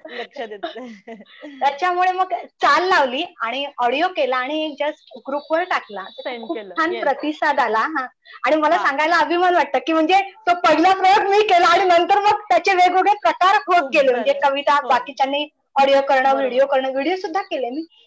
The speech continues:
Speaker 2: पण तो
Speaker 1: हो.
Speaker 2: विचार जो आहे, हा विचार, अ, पहिल्यांदा म्हणजे माझ्या मनामध्ये आला.
Speaker 1: वा.
Speaker 2: आणि मग पाचवीच्या
Speaker 1: खूप छान.
Speaker 2: कविता केल्या. अ, पुढच्या
Speaker 1: हम्म.
Speaker 2: वर्षी सहावीच्या बदलला सहावीच्या, अशा पद्धतीने पहिली ते आठवीच्या सगळ्या कवितांना, मराठी,
Speaker 1: हो.
Speaker 2: हिंदी, इंग्रजीच्या
Speaker 1: हो, हो.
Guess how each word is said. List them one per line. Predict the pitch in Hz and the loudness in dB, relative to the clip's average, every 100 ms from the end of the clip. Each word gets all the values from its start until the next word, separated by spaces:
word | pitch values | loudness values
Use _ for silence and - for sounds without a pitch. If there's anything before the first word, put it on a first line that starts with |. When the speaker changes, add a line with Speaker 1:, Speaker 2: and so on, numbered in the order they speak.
| _ | _
Speaker 2:
पण | 349 359 | -2 0
तो | 370 381 320 | 0 0 0
Speaker 1:
हो. | |
Speaker 2:
विचार | 277 320 330 349 403 | -2 -2 0 2 2
जो | 381 | 2
आहे, | 370 277 | 0 0
हा | 262 254 269 | -2 -4 -6
विचार, | 277 - 320 | -6 -2 -2
अ, | 339 269 | 0 -2
पहिल्यांदा | 247 285 277 294 294 | -2 -2 0 0 0
म्हणजे | 277 262 | -4 -6
माझ्या | 277 233 226 | -6 -6 -10
मनामध्ये | 240 220 214 202 | -12 -12 -10 -8
आला. | 202 202 | -8 -10
Speaker 1:
वा. | 208 - | -14 -14
Speaker 2:
आणि | 185 - _ 302 | -14 -14 _ -6
मग | 311 | -4
पाचवीच्या | 320 - - 320 349 | 0 0 0 -2 -2
Speaker 1:
खूप | 349 | 0
छान. | 320 | -2
Speaker 2:
कविता | 302 320 | -2 -4
केल्या. | 320 269 285 381 _ _ _ _ | -2 -2 -4 -8 _ _ _ _
अ, | 233 | -8
पुढच्या | 233 285 - 294 | -6 -6 -4 -2
Speaker 1:
हम्म. | 294 | 0
Speaker 2:
वर्षी | 294 302 294 | -2 -6 -6
सहावीच्या | 302 247 277 294 | -4 -4 -4 -2
बदलला | 277 277 277 269 | -2 -2 -2 -2
सहावीच्या, | 262 233 - 311 | -2 -4 -6 -6
अशा | 339 330 | -6 -6
पद्धतीने | 370 320 311 311 330 | -6 -4 -4 -4 -4
पहिली | 330 277 269 285 | -4 -4 -4 -6
ते | 349 | -2
आठवीच्या | 262 233 262 262 285 | -2 -2 -10 -6 -6
सगळ्या | 285 269 233 269 | -4 -4 0 0
कवितांना, | 277 240 233 220 | 0 -2 -4 -6
मराठी, | 220 220 262 | -4 -4 -4
Speaker 1:
हो. | 240 196 | -8 -10
Speaker 2:
हिंदी, | 233 - | -18 -20
इंग्रजीच्या | _ - 226 _ - | _ -14 -14 _ -10
Speaker 1:
हो, | 226 220 | -10 -10
हो. | 220 185 | -16 -18